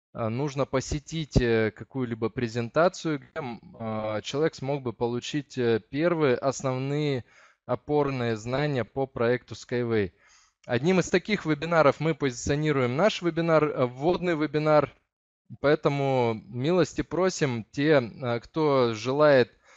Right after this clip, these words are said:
приглашать, э, людей на вводные вебинары, то эти вебинары, в принципе, э, и ориентированы на,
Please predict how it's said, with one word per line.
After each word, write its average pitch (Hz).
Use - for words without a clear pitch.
приглашать, 131
э, 120
людей 135
на 123
вводные 123
вебинары, 139
то 135
эти 131
вебинары, 123
в -
принципе, 117
э, 107
и 131
ориентированы 135
на, 123